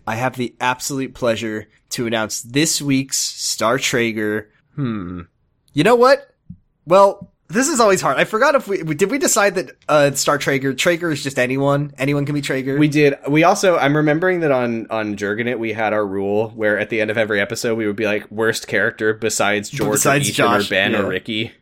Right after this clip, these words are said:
Speaker 1: Yeah.
Speaker 2: Uh,
Speaker 1: Um,
Speaker 2: do we need to make a rule like, we've got Star Traeger besides Kyle and shit Traeger besides Josh?
Speaker 1: I guess so. I think, I think honorary Star, like, I think no matter what, I think this,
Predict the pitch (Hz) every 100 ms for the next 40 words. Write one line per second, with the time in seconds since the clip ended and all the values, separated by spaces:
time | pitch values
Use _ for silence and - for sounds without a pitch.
0 | _ - 151 135 110 110 _ - 104 98
1 | 95 151 156 143 147 151 147 117 113 123
2 | 110 113 117 110 104 - _ _ - 98
3 | - 107 113 110 123 113 - - 131 147
4 | - 131 127 123 117 - 110 110 113 -
5 | 104 110 110 101 101 - 107 - 113 104
6 | 110 107 - 101 101 - 98 95 107 -
7 | - _ _ _ 151 160 165 165 - 131
8 | 117 170 190 294 285 175 185 262 - -
9 | 165 180 190 180 170 160 151 143 135 131
10 | 131 123 147 196 185 165 151 147 135 131
11 | 151 131 127 165 143 - 120 135 135 -
12 | - -